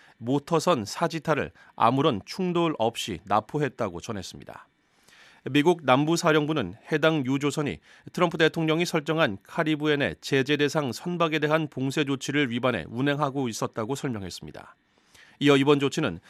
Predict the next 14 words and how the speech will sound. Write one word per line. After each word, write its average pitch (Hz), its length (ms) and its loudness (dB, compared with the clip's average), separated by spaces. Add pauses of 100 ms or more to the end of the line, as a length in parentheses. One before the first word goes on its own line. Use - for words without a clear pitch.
(200)
베네수엘라에서 147 800 4
반출되는 147 680 0
석유는 160 600 -4
반드시 139 600 -2
적법하고 135 680 -4 (260)
정식으로 135 680 -2
조율된 156 560 0
경우에만 147 460 0
허용하겠다는 131 720 -2 (260)
미국의 127 400 0
확고한 156 560 -2
의지를 135 480 0
보여준다고 120 720 -4
강조했습니다. - 840 -12